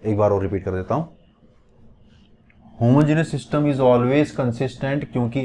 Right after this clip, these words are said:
एक सॉल्यूशन तो आएगा ही आएगा। कंसिस्टेंट का मतलब जब सिस्टम का सॉल्यूशन आए तो वो कंसिस्टेंट है, नहीं आए तो वो इनकंसिस्टेंट है। फिर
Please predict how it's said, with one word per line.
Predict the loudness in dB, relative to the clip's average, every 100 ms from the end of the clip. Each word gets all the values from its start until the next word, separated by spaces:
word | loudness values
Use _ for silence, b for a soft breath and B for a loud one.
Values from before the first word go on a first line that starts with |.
| -4
एक |
सॉल्यूशन | -4 -4 -4 -4 -4
तो | -4 -4 0
आएगा | 2 2 0
ही | -2 -4
आएगा। | -6 -8 -10 -8
कंसिस्टेंट | -4 -4 -4 -8 -4
का | -4
मतलब | -4 -4 -4
जब | -4
सिस्टम | -6 -12 -10 -8
का |
सॉल्यूशन | -4 -4 -2 4
आए | 4 4 0 -14 -6
तो |
वो | -4
कंसिस्टेंट | -4 -2 -2 0 0 0
है, | -2 B B -2
नहीं | 4 6 6
आए | 4
तो | 0 0
वो | 0 -4 -2
इनकंसिस्टेंट | 0 2 -2 -6 -12 -16 -18
है। | -18 -20 _ _ b b b b b b -20 -20 -20 -20 -20 -20 -20 _ -6
फिर | 6 8 8 2